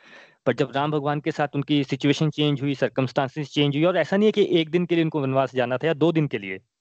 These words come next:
आप सोचिए, एक दिन कोई हमें बोल दे जंगल में रहने के लिए, यहाँ तो चौदह साल की बात हो रही थी। तो वो खुशी-खुशी चल पड़े। उनके साथ उनकी वाइफ थी सीता माता।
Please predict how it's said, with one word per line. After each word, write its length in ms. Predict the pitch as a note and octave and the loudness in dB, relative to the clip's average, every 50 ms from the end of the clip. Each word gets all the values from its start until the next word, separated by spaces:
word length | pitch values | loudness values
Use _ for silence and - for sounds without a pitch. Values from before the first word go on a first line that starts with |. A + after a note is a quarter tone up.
| _ _ _ _ _ _ - | _ _ _ _ _ _ -2
आप 100 | C#3 - | -2 0
सोचिए, 320 | - - F3 E3 - G3 F#3+ - | 2 2 2 2 4 2 2 2
एक 200 | - D3+ E3 D#3+ | 0 -2 -2 0
दिन 120 | E3 E3+ | -2 -2
कोई 180 | E3+ - D#3+ D#3+ | 0 0 0 0
हमें 220 | D3+ C#3+ D3+ D3+ | 2 2 0 0
बोल 140 | C#3 C#3+ C#3+ | 0 0 0
दे 120 | C#3+ D3+ C#3+ | 0 0 2
जंगल 300 | C3 C3 B2+ C#3 C#3 C#3 | 0 0 0 0 0 0
में 100 | C3 A2 | 0 -2
रहने 220 | A2 A2+ A#2 A2 | -2 -2 -4 -4
के 100 | - B2+ | -4 -4
लिए, 100 | B2+ C#3+ | -2 -2
यहाँ 260 | C#3+ C3 A#2+ B2+ C3+ | 0 0 0 0 0
तो 240 | - D#3+ D#3 D3 C3 _ _ _ - | -2 -4 -6 -6 -8 _ _ _ 0
चौदह 260 | E3 C#3+ C#3 D#3 D3+ | 2 2 2 2 0
साल 220 | - D3 C#3 D3 | 0 0 -2 -2
की 120 | D3 D#3+ D3 | -2 -2 0
बात 200 | B2+ A#2+ - - | 0 0 0 -2
हो 60 | A2 | -6
रही 120 | G2+ G2 | -6 -8
थी। 180 | F2+ F#2+ F#2 F#2 - _ _ _ _ _ _ _ _ _ _ _ _ _ _ _ _ - - | -8 -8 -10 -12 -12 _ _ _ _ _ _ _ _ _ _ _ _ _ _ _ _ -8 -4
तो 100 | - D#3 | 0 0
वो 100 | D3 D3+ | 2 2
खुशी-खुशी 520 | D3 - D3 D3 C#3+ E3+ D3 - C#3+ D#3 E3 | 2 0 0 0 0 -2 -4 -2 -2 -2 0
चल 160 | C#3 D3+ C#3+ | 0 0 -2
पड़े। 320 | - D#3 D#3 D#3 D#3 D3+ - _ _ _ _ _ _ _ _ _ _ _ _ _ _ _ - | 0 0 0 0 0 -2 -4 _ _ _ _ _ _ _ _ _ _ _ _ _ _ _ -2
उनके 260 | - C#3 C#3+ C#3 E3+ | 0 2 2 2 2
साथ 220 | D#3+ - E3 D#3 D#3 - | 0 0 0 -2 -2 -4
उनकी 380 | E3 C#3 - D3+ D3 C#3+ C#3 C3+ | -6 -4 -2 0 2 2 2 2
वाइफ 300 | A2+ A2+ A#2 C#3 C3+ - | 2 2 0 0 -2 -4
थी 300 | - - D#3 D3 D3 C#3 - - - - | 0 2 4 4 4 2 -2 -8 -6 -4
सीता 200 | - B2+ - C3+ | -2 0 0 0
माता। 440 | C#3 C#3 C3+ C3 - C#3 C3+ C3+ C3 | 0 0 -2 -2 -2 -2 -2 -4 -6